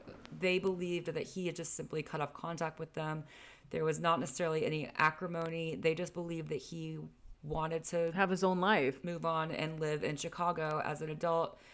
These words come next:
Speaker 1: He is certainly allowed to do that, and it's very unfortunate that that was the situation, but that's an inappropriate headline. That's not the thing to, to highlight. The highlight is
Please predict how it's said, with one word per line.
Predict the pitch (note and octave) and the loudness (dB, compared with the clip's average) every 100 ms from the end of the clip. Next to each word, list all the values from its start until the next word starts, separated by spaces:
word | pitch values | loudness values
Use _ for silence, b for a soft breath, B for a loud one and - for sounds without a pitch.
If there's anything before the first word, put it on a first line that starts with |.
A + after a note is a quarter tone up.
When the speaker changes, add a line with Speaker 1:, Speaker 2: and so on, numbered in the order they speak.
| B B B | B B B
Speaker 1:
He | - F#3+ | -2 0
is | - | 2
certainly | F3+ - D#3 | 0 0 -2
allowed | D3 D3 | 0 0
to | D3 | -2
do | C#3+ F3 E3+ | -2 0 2
that, | D3 C#3+ D3 - | 2 2 0 0
and | D#3 D#3 D3 D3 | 0 2 2 0
it's | D#3+ D3+ | 0 0
very | E3+ E3 | 0 2
unfortunate | D#3+ D3 D#3+ - D3+ D3+ | 0 -2 -4 -2 -2 -2
that | D#3 D3+ | -2 0
that | C#3+ - | 0 0
was | D3 | -4
the | C#3+ | -6
situation, | - D3+ D3 D3+ C#3+ D3 | -8 -6 -2 -2 -2 -2
but | D3+ D3 | -2 -2
that's | D#3 | -4
an | D3+ | -4
inappropriate | G#2+ D3+ E3 D#3 D3+ | -4 -4 -4 -6 -6
headline. | D3 D3+ D3 C#3+ | -4 -4 -2 -2
That's | C#3+ D3 | -4 -6
not | D#3 | -6
the | D#3+ | -6
thing | D3+ D#3+ | -6 -4
to, | D3 | -6
to | - C#3+ | -6 -12
highlight. | C#3+ D3+ C3+ C3 | -2 0 0 -4
The | - | -6
highlight | C#3+ D#3+ E3 E3 | 0 0 2 -2
is | D#3 D#3 | -2 -4